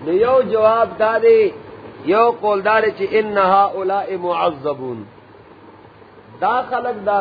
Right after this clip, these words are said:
ساده مخالف چې دی، دی په سزا ملاویږي. دویم دا دی چې نه رست را روان دی، ان بطش ربک لشدید.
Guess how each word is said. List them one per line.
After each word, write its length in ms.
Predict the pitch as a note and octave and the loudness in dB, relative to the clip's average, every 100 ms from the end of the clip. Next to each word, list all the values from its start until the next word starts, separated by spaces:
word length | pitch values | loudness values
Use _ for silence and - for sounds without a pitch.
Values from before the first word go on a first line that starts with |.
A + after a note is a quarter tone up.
| F#3+ | -2
ساده 280 | G#3 A3+ A3+ G#3+ | -2 0 0 -2
مخالف 440 | F#3+ F#3 F#3 G#3 G3+ | -2 -4 -4 -4 -6
چې 60 | G3+ | -10
دی، 80 | G3 | -8
دی 180 | G3 G3 | -4 -4
په 120 | E3 C#3 | -6 -6
سزا 180 | E3 F3 E3 | -4 -4 -4
ملاویږي. 500 | D3+ C#3+ C#3+ A2+ G#2 - - - - - - - - - - - - - - - - - - C#3 | -4 -4 -6 -12 -16 -20 -20 -20 -20 -20 -20 -20 -20 -20 -20 -20 -20 -20 -20 -20 -20 -20 -16 -6
دویم 280 | A#3 B3+ A#3+ | -4 -2 -2
دا 120 | A#3+ A#3+ | -2 0
دی 100 | A#3 | -2
چې 60 | A3 | -4
نه 60 | A3+ A#3+ | -4 -6
رست 200 | B3 A3 | -8 -2
را 160 | A3 G#3 | 2 4
روان 200 | A3 A3+ | 2 0
دی، 80 | A3 G#3+ | -4 -4
ان 200 | A#3+ A3+ A3 G3+ | -8 -6 -2 2
بطش 260 | G#3+ - - G3 | 2 2 -2 2
ربک 360 | G#3+ F#3+ G3 F#3 | 2 0 -4 -2
لشدید. 640 | F#3 F3 E3 E3 D#3+ C#3 | -2 -2 -2 -2 -2 -4